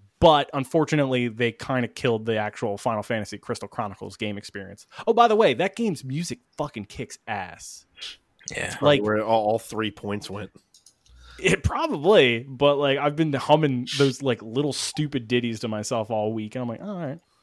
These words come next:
Speaker 1: Uh, I don't know if I'm gonna stick with it, uh, after Tony Hawk and, um,
Speaker 3: <laughs> After literally
Speaker 1: Avengers
Speaker 3: any
Speaker 1: comes
Speaker 3: other
Speaker 1: out,
Speaker 3: option
Speaker 1: but
Speaker 3: comes out.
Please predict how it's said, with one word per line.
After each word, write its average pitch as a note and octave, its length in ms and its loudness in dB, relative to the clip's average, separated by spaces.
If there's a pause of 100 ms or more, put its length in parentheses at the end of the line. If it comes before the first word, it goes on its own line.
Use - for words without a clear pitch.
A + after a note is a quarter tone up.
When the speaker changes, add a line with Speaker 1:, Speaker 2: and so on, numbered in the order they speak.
(240)
Speaker 1:
Uh, B2 260 6
I C3+ 80 0
don't D3+ 180 6
know D3+ 140 6
if C#3 100 2
I'm C3 60 0
gonna A#2 120 -2
stick - 380 -6
with C3 180 0
it, G#3+ 260 0 (480)
uh, A#2+ 40 -2
after A2+ 640 0
Tony A#2+ 280 0
Hawk A#2+ 300 2
and, G#2+ 300 -4
um, G2+ 480 -4 (520)
Speaker 3:
<laughs> - 200 -12
After B2 280 -2
literally G#2+ 340 -2
Speaker 1:
Avengers A#2+ 300 2
Speaker 3:
any - 40 -10
Speaker 1:
comes C#3+ 280 4
Speaker 3:
other D3+ 80 8
Speaker 1:
out, D3+ 160 4
Speaker 3:
option A#2 220 0
Speaker 1:
but A2+ 320 2
Speaker 3:
comes A2 240 -8
out. C3 300 -6